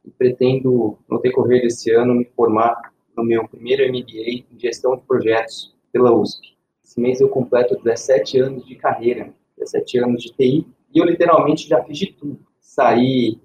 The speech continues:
de uma carreira onde que eu iniciei como analista de suporte, programador júnior, arquiteto, já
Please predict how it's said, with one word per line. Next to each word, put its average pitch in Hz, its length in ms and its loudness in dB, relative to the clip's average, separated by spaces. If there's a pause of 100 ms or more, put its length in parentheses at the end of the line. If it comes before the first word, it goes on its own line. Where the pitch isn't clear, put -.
(140)
de - 80 -2
uma 127 200 2
carreira 127 420 4
onde 123 240 2
que - 100 -2
eu 127 160 2 (160)
iniciei 156 600 2
como 127 220 -2
analista 131 420 -2
de - 80 -14
suporte, - 760 0
programador 143 500 0
júnior, 143 640 0
arquiteto, 143 720 -2 (100)
já 123 140 -8